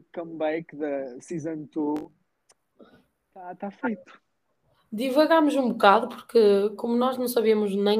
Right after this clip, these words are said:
Speaker 2: o que é que íamos fazer no primeiro episódio, não tínhamos um tema, pronto, pegámos naquilo que nos veio à cabeça.
Speaker 1: É, nós só queríamos vos atualizar, pedir desculpa, explicar, eh,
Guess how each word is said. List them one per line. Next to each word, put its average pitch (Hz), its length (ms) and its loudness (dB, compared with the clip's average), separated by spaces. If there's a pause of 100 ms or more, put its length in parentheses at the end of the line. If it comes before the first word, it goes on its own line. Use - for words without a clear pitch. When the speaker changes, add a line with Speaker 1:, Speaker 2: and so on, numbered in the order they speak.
(120)
Speaker 2:
o 208 80 2
que 214 100 -6
é 214 60 -4
que 214 100 -4
íamos 214 180 0
fazer 208 220 -2
no 208 80 -2
primeiro 202 320 -2
episódio, 202 480 0
não 208 180 2
tínhamos 208 360 -2
um 208 140 -2
tema, 208 460 -4 (880)
pronto, 226 320 -8
pegámos 208 400 0
naquilo 214 320 -2
que 214 100 -8
nos 202 140 -2
veio 208 160 2
à - 20 -8
cabeça. 202 480 -6 (840)
Speaker 1:
É, 131 320 -4
nós 147 180 -6
só 165 140 0
queríamos 156 520 -4
vos 143 460 -6
atualizar, 135 920 -2
pedir 123 220 -10
desculpa, 160 800 -6
explicar, 131 840 -6
eh, 120 520 -12